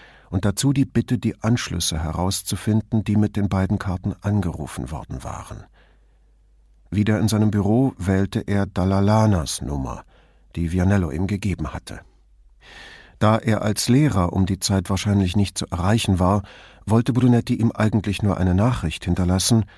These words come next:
aber dann meldete er sich doch. „Signor Dallalana, hier spricht Kommissario Brunetti. Ich habe noch eine Frage.“ „Ja?“, fragte dieser müde,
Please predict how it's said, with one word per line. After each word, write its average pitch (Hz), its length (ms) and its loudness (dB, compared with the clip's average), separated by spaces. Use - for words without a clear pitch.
aber 113 220 -2
dann 98 340 2
meldete 95 440 0
er - 120 -4
sich - 220 -6
doch. - 340 -8
„Signor 135 420 4
Dallalana, 120 680 4
hier 92 200 0
spricht - 460 -4
Kommissario 101 640 2
Brunetti. 101 640 0
Ich 98 180 0
habe 131 240 4
noch 131 160 2
eine 123 220 0
Frage.“ 90 580 -4
„Ja?“, 117 400 2
fragte 90 500 -2
dieser 92 260 -2
müde, 107 440 2